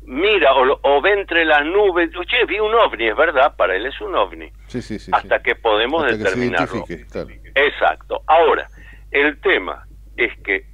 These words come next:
Speaker 1: unos cuantos ovnis, cuando los identificamos, son lo que los investigadores hemos preferido llamar vehículo extraterrestre dirigido.
Speaker 2: Mm.
Speaker 1: Abrevialo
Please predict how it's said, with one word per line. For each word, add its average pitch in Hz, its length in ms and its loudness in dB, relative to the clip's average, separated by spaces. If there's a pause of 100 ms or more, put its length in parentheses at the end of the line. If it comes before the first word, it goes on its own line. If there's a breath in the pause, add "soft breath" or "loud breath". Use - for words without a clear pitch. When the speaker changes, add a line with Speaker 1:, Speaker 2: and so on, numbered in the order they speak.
Speaker 1:
unos 117 360 -6
cuantos 165 540 -2
ovnis, 95 400 -2
cuando 85 280 -8
los 85 200 -8
identificamos, 92 1040 -4 (640 loud breath)
son 160 340 0 (160)
lo 110 240 -4
que 104 100 -10
los 101 200 -8
investigadores 135 880 -2 (120)
hemos 120 280 -6
preferido 120 680 -6
llamar 131 400 0 (540 loud breath)
vehículo 165 760 -2
extraterrestre 110 1160 -4
dirigido. 85 760 -12 (560)
Speaker 2:
Mm. 120 60 -2
Speaker 1:
Abrevialo 127 800 2